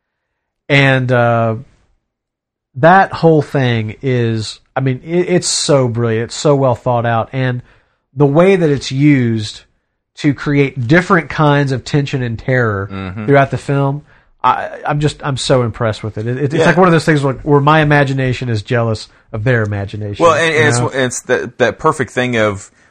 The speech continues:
Speaker 2: you never know what you're fighting because you, you, they keep see-, every time they see it, it's something else in a way, you know?
Speaker 1: Yeah.
Speaker 2: And so it's like, at least in this movie, granted, down the road, we, we understand
Speaker 1: It
Speaker 2: the
Speaker 1: becomes
Speaker 2: life
Speaker 1: more of a,
Speaker 2: cycle.
Speaker 1: yeah,
Speaker 2: But really, in the
Speaker 1: more of a
Speaker 2: movie,
Speaker 1: known quantity.
Speaker 2: I, I don't think we, we, you know, we're like, it can keep changing. Who knows? I
Speaker 1: Who
Speaker 2: mean, you know what I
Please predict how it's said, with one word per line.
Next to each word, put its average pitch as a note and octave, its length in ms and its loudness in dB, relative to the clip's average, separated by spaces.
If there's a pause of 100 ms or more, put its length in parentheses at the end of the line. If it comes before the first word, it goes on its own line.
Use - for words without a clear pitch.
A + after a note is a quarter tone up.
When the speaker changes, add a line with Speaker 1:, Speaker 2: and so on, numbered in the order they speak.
(400)
Speaker 2:
you B2 200 -2
never B2+ 500 2
know G2+ 220 0
what F#2+ 160 -2
you're F2+ 100 -4
fighting E2+ 540 0
because G#2 360 -4
you, G#2+ 100 -4
you, A2+ 200 -12
they A#2 220 -4
keep - 340 -6
see-, C3+ 260 -2
every C#3 220 0
time D3+ 160 -2
they B2+ 140 -2
see C#3+ 320 0
it, G#2 120 0
it's - 160 -6
something A#2+ 320 -2
else A2 440 -4
in G#2 100 -6
a G#2 80 -4
way, D2+ 320 -4
you G#2+ 140 -6
know? A2 180 0
Speaker 1:
Yeah. G#2+ 60 2
Speaker 2:
And G#2 100 -2
so A#2+ 80 -6
it's G2+ 100 -6
like, G#2+ 200 -2 (200)
at D#3 120 2
least D3 180 0
in A2+ 80 -4
this G#2+ 180 -2
movie, F2 220 -8
granted, F#2+ 400 -4
down F#2 180 -2
the F2+ 60 -8
road, F2+ 400 -4
we, F2 120 -10
we F#2 180 -4
understand G2 560 -4
Speaker 1:
It D3 60 4
Speaker 2:
the C#3 100 2
Speaker 1:
becomes C3+ 340 2
Speaker 2:
life A2+ 220 2
Speaker 1:
more A2+ 100 0
of - 60 -6
a, - 20 -20
Speaker 2:
cycle. - 160 -4
Speaker 1:
yeah, A#2 140 4
Speaker 2:
But - 80 2
really, D#3 260 0
in C3 120 -2
the A#2 60 -2
Speaker 1:
more C#3+ 200 4
of B2 80 -2
a - 20 -2
Speaker 2:
movie, A2+ 80 -2
Speaker 1:
known G#2+ 140 -6
quantity. G#2+ 320 -12
Speaker 2:
I, A#2 240 2
I - 20 2
don't D#3+ 160 2
think C3+ 160 -2
we, C3+ 220 0
we, C#3+ 160 -2
you C3 240 -4
know, C3 80 2
we're C#3 80 0
like, B2 200 2
it - 120 -2
can C#3+ 100 -8
keep G3+ 300 -8
changing. E2+ 400 -8
Who C#3+ 100 -2
knows? D3+ 400 0
I C3 40 4
Speaker 1:
Who D3+ 40 6
Speaker 2:
mean, F3+ 80 4
you - 80 2
know B3 60 4
what B3+ 60 4
I - 20 4